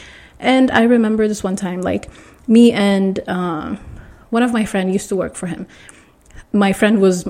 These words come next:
a lot much more closer to him. She has known him for decades, whatever, years. And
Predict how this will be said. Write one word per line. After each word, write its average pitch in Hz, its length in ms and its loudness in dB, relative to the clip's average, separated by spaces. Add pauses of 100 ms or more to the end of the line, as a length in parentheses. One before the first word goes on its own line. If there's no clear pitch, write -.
a 196 60 2
lot 185 200 4
much 185 220 -6
more 196 120 -4
closer 190 360 -4
to 185 140 -6
him. 170 80 -4
She 180 120 -4
has 185 120 0
known 185 160 -4
him 185 120 -6
for - 540 -2 (360)
decades, 180 420 -4
whatever, 185 400 0
years. 185 520 0 (720)
And 196 500 -2